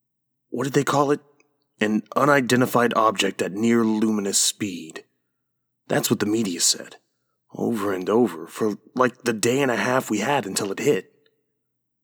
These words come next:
I guess that meant it was going really fast.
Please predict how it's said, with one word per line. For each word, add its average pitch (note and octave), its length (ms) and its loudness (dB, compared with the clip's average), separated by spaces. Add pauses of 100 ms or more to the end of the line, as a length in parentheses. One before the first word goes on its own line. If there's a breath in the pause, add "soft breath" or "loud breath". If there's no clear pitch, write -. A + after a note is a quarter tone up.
(460)
I - 60 -8
guess E3+ 200 0
that G#2 120 0
meant G2 200 -2
it F#2 40 -4
was F2+ 140 -6
going F#2 260 -6
really G2+ 240 0
fast. - 680 -6